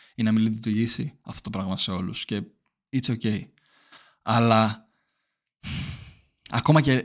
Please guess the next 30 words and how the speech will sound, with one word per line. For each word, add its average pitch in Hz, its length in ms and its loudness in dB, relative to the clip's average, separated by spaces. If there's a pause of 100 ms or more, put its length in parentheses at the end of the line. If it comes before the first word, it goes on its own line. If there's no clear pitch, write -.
(140)
λίγες 123 380 4
ζωές, 113 560 -4 (680)
δύο 120 380 4
ζωές 113 240 0
ανθρώπων 110 440 -2 (160)
να - 240 -14
καταφέρω 101 320 -4
να 98 60 0
αλλάξω, 98 280 0
που 107 80 -2
έχω 110 140 0
ήδη 107 120 2
καταφέρει. - 460 -10 (680)
Ε, 87 200 -10 (360)
τώρα 101 180 -4
έχουμε 95 400 -2 (640)
χτυπήσει - 360 -4
αρκετά 107 240 0
νούμερα 110 340 4
και 120 220 2
σε - 100 -2
αυτό - 180 -4
το 98 60 -4
κομμάτι, 95 400 -2
δεν 101 220 -2
θέλω 101 160 -6
να 95 60 -4
τα 95 80 -2
μοιραστώ 92 380 -4
τώρα, 92 280 -4